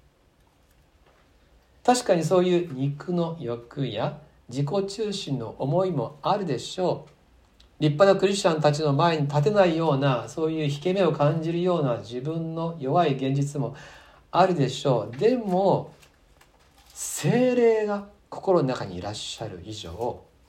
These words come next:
心の中心には羅針盤のように、いつも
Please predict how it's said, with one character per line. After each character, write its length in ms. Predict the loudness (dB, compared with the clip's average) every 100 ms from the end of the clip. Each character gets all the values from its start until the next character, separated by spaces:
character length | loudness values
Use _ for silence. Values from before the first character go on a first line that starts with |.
| _ _ _ _ -20 -20 -8
心 340 | 0 4 6
の 160 | 6 2
中 220 | 2 -2
心 360 | -2 -4 -2 0
に 100 | 2
は 140 | 2
羅 140 | 2
針 360 | 0 -2 -2 0
盤 260 | 0 0 -2
の 100 | -2
よ 200 | -2 0
う 40 |
に、 280 | 0 -2 -6
い 40 |
つ 180 | -12 -8
も 380 | -2 -2 -2